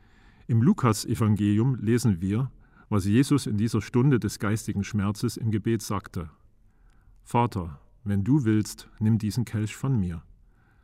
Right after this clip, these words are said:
Aber nicht mein, sondern dein Wille soll geschehen.“ Und er betete in seiner Angst noch inständiger und sein Schweiß war wie Blut, das auf die Erde tropfte. Wie groß muss das Leiden eines Menschen sein,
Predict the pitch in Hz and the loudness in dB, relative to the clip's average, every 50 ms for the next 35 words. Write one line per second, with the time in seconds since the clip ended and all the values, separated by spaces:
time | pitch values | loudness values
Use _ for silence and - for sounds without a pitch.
0 | _ _ _ - 113 98 107 101 110 - - - 110 104 104 104 104 113 120 113 | _ _ _ -6 -4 0 2 2 0 0 0 0 2 2 2 2 2 0 0 0
1 | - 113 104 110 110 107 98 113 113 127 127 107 98 104 92 98 90 - 92 92 | 0 2 2 2 2 2 2 0 2 2 2 2 2 0 -2 -4 -6 -8 -8 -8
2 | 95 98 95 - - 101 92 87 87 87 - - _ _ - - - - - _ | -8 -8 -10 -10 -8 -8 -8 -8 -8 -12 -16 -20 _ _ -20 -20 -20 -20 -20 _
3 | - - - _ _ - _ _ _ _ _ _ - 127 110 107 110 98 92 - | -20 -20 -20 _ _ -20 _ _ _ _ _ _ -2 -2 0 0 -2 -2 2 4
4 | 127 147 151 156 - - 135 120 110 101 117 107 101 107 110 - 117 123 131 117 | 6 6 6 4 4 4 4 2 2 2 2 2 2 2 2 2 2 0 0 0
5 | - - - - - 113 95 98 - 131 135 131 - - 113 117 113 113 107 113 | -2 -8 -10 -6 -4 -4 -4 -2 0 0 0 0 0 2 2 4 4 4 2 0
6 | 110 104 104 104 101 104 95 92 95 - - 104 98 101 110 113 107 - - - | 0 0 -2 -2 -2 -2 -4 -4 -6 -6 -6 -6 -4 -2 -2 -4 -4 -6 -8 -6
7 | 98 95 98 101 87 - 104 107 113 123 120 - - - _ _ _ _ _ _ | -4 -4 -4 -4 -4 -2 -2 0 0 0 -2 -4 -10 -20 _ _ _ _ _ _
8 | - _ _ - 98 - - - 101 - - 117 - - 104 101 101 98 - - | -20 _ _ -6 -6 -6 -6 -10 -8 -6 -6 -4 -4 -4 -4 -4 -6 -8 -10 -12
9 | 98 - - - - - 95 90 - _ _ _ - - _ _ _ _ _ _ | -14 -12 -12 -12 -12 -12 -12 -12 -16 _ _ _ -20 -20 _ _ _ _ _ _
10 | _ _ _ _ _ _ _ _ _ _ _ - 101 117 156 151 - - 104 101 | _ _ _ _ _ _ _ _ _ _ _ 0 4 4 4 4 2 0 2 2
11 | 120 147 - - - - 113 - - 113 95 - 101 98 104 120 127 131 131 - | 2 2 0 -2 -2 0 0 0 0 -2 -4 -2 0 0 0 0 0 0 0 0
12 | 107 107 107 101 98 - 107 117 147 - - 107 85 90 95 92 101 110 127 123 | 0 0 0 0 2 2 2 2 2 2 0 -2 -2 -2 -4 -2 -2 -2 -2 -4
13 | - | -6